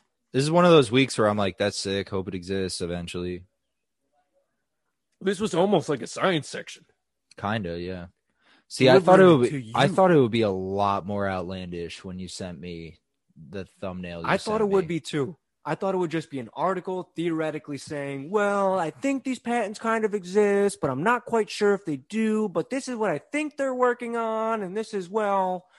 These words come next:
Speaker 2: you know, maybe."
Speaker 1: <laughs>
Speaker 2: No.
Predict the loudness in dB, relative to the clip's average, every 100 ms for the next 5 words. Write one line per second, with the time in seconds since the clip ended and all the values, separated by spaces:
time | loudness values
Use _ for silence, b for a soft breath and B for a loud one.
0 | b -4 -2 0 0 0 -2 -2 -4 -6
1 | -4 -2 0 0 2 -2 -4 -10 -16 -16
2 | -8 -2 0